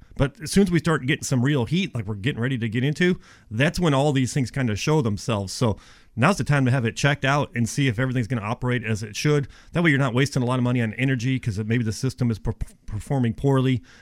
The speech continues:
It's not as efficient as it could be because we've got low freon levels, or maybe we've got some clogged filters, maybe the coils are dirty, things like that. So this time of year is the best time to go ahead and get it checked out. See where you're at, and then if anything needs to be repaired, go ahead and get it fixed 'cause,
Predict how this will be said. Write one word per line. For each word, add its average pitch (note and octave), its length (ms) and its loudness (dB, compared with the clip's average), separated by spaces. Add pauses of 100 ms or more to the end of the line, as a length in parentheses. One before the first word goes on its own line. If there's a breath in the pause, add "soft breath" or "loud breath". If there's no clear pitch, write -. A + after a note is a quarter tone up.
(100)
It's G#2 140 -4
not C3+ 160 2
as A2 140 -2
efficient B2+ 400 0
as A2 120 -2
it A2 120 -4
could D#3+ 160 2
be D3 100 2
because B2 260 -2
we've G#2+ 160 -2
got G2 220 -4
low A#2+ 140 0
freon D3 360 0
levels, C3 320 -2
or A#2+ 60 -2
maybe A2 240 -2
we've A2 180 -2
got G#2 220 -6
some A2 100 -4
clogged G#2+ 360 -4
filters, C#3+ 560 -2 (260 soft breath)
maybe A#2 180 0
the G#2+ 100 -2
coils B2+ 420 -2
are A#2+ 40 -2
dirty, B2+ 280 -4
things C#3+ 200 0
like A#2+ 180 -2
that. G#2+ 200 -2
So G2+ 260 -6
this A#2+ 300 -2
time D3+ 220 2
of A#2+ 80 2
year C3 160 0
is G#2+ 80 -2
the A#2 80 -8
best B2+ 180 -2
time B2 160 0
to A2+ 60 0
go A2+ 100 0
ahead A2+ 140 0
and G2+ 40 -6
get A2 140 -4
it G2 80 -12
checked A#2+ 260 -6
out. A2+ 220 -2 (480 loud breath)
See - 180 2
where F#3+ 120 4
you're C3 140 2
at, D3 220 0
and B2+ 120 4
then C3 140 4
if A2 100 0
anything C3 220 2
needs A#2+ 160 -2
to A#2 60 -4
be A#2 140 -2
repaired, A#2+ 340 -2
go C3+ 80 0
ahead C3 100 2
and C#3 80 0
get B2 80 0
it F#2+ 60 -10
fixed - 260 -4
'cause, A2 320 -6